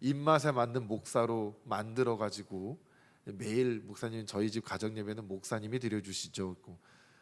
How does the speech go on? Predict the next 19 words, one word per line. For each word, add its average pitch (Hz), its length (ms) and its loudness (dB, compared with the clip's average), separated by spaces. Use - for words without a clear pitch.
아, 95 240 -8
그럼 104 180 -10
제가 98 260 -4
이제 92 180 -6
막 87 180 -10
너무 131 140 0
맛있는 123 320 -2
거 117 80 -4
많이 107 200 0
사주셔가지고 98 760 -6
<laughs> - 240 -20
제가, - 280 -10
아, 104 300 4
예, 98 180 0
제가 101 320 -4
찾아가서 117 540 -2
매일 95 460 -2
가정예배 143 420 -4
드려드리겠습니다. 120 880 -2